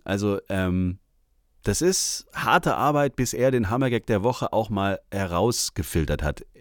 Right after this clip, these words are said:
Der fängt an mit fünfhundert verschiedenen, dann filtert er da so die Highlights raus, dann sind's am Schluss nochmal zwanzig, dann geht er nochmal in sich, dann telefoniert er am Wochenende vorher mit allen möglichen Menschen auf der ganzen Erde,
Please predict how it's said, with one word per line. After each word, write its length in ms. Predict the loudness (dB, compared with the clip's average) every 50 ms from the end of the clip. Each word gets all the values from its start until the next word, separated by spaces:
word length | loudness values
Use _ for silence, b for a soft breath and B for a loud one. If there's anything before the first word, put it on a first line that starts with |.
| -20 -20 -20
Der 220 | -4 -2 -2 -2 0
fängt 440 | 0 2 2 2 0 -2 -6 -2
an 280 | 0 2 2 4 4 4
mit 220 | 4 4 0 -4
fünfhundert 840 | -10 0 2 2 2 2 0 0 0 2 2 4 4 2 2 0 -2
verschiedenen, 720 | -4 -6 -4 -4 -4 -4 -2 0 0 2 2 2 2 0 B B B B B B B B
dann 380 | 2 4 4 4 4 2 0 -4 -10 _ _ _ _ _ _ _ _ _ _ -14
filtert 380 | -6 0 2 2 4 4 4 2
er 140 | 4 4 4
da 180 | 4 4 2
so 140 | 2 0 0
die 180 | 0 0 0 2
Highlights 480 | 2 2 4 4 4 2 2 0 -2
raus, 240 | 0 2 2 2 0
dann 100 | 0 -2
sind's 140 | -4 -4 -4
am 100 | -6 -6
Schluss 200 | -4 -4 -2 0
nochmal 180 | 0 0 0
zwanzig, 720 | 0 0 0 0 0 2 0 0 0 0 0 0 -2 -4 B B B B B B B B
dann 120 | -6 -6 -6
geht 160 | -4 -6 -4
er 100 | -2 -2
nochmal 260 | 0 0 0 0 0 2
in 240 | 2 4 4 4
sich, 340 | 2 2 0 0 0 0 -2
dann 160 | -2 -4 -2
telefoniert 540 | -2 0 0 0 2 2 4 4 4 4 4
er 60 | 4
am 100 | 4 4
Wochenende 380 | 4 4 4 4 2 2 2 2
vorher 280 | 2 4 4 4 6 6
mit 180 | 4 4 2
allen 280 | 2 2 4 4 4 4
möglichen 400 | 4 4 2 2 -2 -2 0 2
Menschen 340 | 2 2 0 0 -2 -2 0
auf 160 | 0 0 0
der 140 | 0 -2 0
ganzen 320 | 0 0 -2 -2 -2 -4
Erde, 320 | -2 0 0 2 0 0